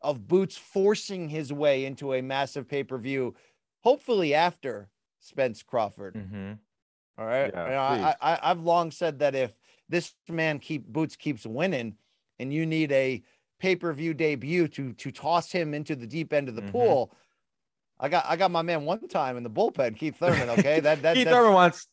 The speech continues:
Speaker 2: da, da, da, da, da, da, da, da, da. He wants no part.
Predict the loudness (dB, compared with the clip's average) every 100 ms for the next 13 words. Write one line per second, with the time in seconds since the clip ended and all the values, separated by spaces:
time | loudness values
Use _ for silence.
0 | _ 0 2 4 6 6 6 4 4 2
1 | _ _ _ _ 2 6 6 6 4 4
2 | 2 2 _ -6 -2 -2 0 -2 0 2
3 | 2